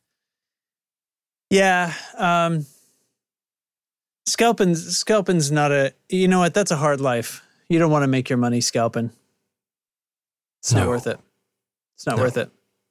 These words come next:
Speaker 2: And
Speaker 1: All
Speaker 2: when
Speaker 1: right.
Speaker 2: you mentioned, like, the game console wars
Speaker 1: Yeah.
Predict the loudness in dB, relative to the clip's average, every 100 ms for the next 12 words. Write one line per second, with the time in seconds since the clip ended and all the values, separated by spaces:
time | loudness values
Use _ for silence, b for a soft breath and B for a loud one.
0 | -20 _ _ _ _ _ b b b b
1 | b -4 2 4 4 4 4 4 4 4
2 | 2 2 0 -2 0 0 0 -4 -8 -8
3 | -2 0 0 0 0 0 -2 0 0 -2
4 | 0 0